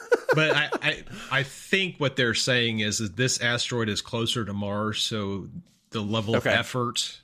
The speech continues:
Speaker 1: is gonna be easier for us to drag this big,
Speaker 2: Yeah.
Speaker 1: massive, now, I mean, is there, gr-, is it, does it rotate? Does it have gravity?
Speaker 2: Yeah.
Speaker 1: It, it's got mass, so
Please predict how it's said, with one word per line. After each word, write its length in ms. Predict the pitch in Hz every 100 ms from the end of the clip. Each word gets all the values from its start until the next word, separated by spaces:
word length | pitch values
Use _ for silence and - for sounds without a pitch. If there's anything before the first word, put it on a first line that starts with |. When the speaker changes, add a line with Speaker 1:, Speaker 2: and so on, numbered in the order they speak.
| _
Speaker 1:
is 520 | - 107 101 92 - -
gonna 180 | 120 107
be 200 | 107 87 113
easier 420 | 113 113 127 123
for 220 | - 117
us 280 | 120 120 117
to 120 | -
drag 380 | 110 113 120 113
this 200 | 110 107
big, 280 | 110 127 127
Speaker 2:
Yeah. 60 | 117
Speaker 1:
massive, 880 | 110 110 117 - 123 117 104 - -
now, 280 | 120 113 107 - - - - - 80 107
I 40 |
mean, 180 | 113 101
is 120 | 98
there, 120 | 101
gr-, 180 | 85 101
is 240 | 120 107
it, 120 | 95 92
does 140 | 92
it 100 | 90
rotate? 440 | 110 123 127 117
Does 140 | 104 98
it 60 | 101
have 260 | 110 95
gravity? 760 | 90 101 107 104 107 107 101 - _ _ _ _ _ - -
Speaker 2:
Yeah. 160 | 120 92 - -
Speaker 1:
It, 180 | 127 120
it's 200 | 143 143
got 200 | - 165
mass, 540 | 117 123 104 95 - -
so 520 | - 131 117 110 104